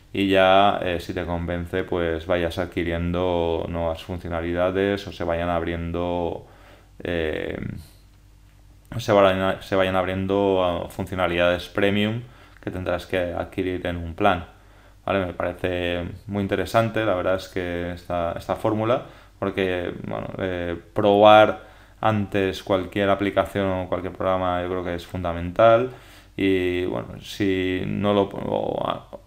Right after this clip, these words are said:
o si no lo pruebas, por lo menos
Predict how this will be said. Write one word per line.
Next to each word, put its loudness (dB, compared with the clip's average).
o 0
si -8
no 2
lo 4
pruebas, 4
por -2
lo 2
menos -2